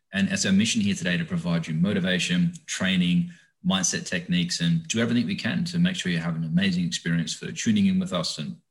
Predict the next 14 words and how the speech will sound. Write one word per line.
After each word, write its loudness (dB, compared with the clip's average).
hopefully -2
take -2
a -2
lot -6
out -6
of -14
this. -12
Today, 2
we 0
are 2
joined 2
by 0
Irene 0
Lim, 2